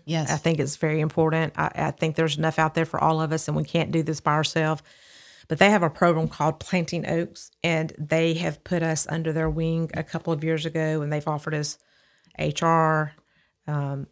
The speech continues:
Speaker 2: handbooks, and, and ha-, their average house parent stays twelve years versus the one year across the nation. So they're gonna help us with that hiring process. And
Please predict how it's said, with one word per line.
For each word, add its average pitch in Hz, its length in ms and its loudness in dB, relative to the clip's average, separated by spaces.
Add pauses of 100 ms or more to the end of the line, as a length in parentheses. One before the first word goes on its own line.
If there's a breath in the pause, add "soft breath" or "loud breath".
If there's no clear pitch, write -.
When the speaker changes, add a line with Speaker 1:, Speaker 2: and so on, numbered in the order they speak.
(140)
Speaker 2:
handbooks, 165 920 0
and, 147 280 -2
and 147 180 0
ha-, 151 240 -2
their 180 420 2
average 165 360 4
house 151 240 0
parent - 280 -2
stays - 280 -2
twelve 160 340 2
years 156 340 0
versus 151 360 0
the 160 100 0
one 156 260 2
year 160 440 0
across - 380 -2
the 165 80 0
nation. 156 380 0
So 151 140 0
they're 151 140 2
gonna 156 200 2
help 156 220 0
us 156 140 -2
with 147 80 -6
that 160 140 4
hiring 156 460 2
process. 151 760 0
And 147 160 -2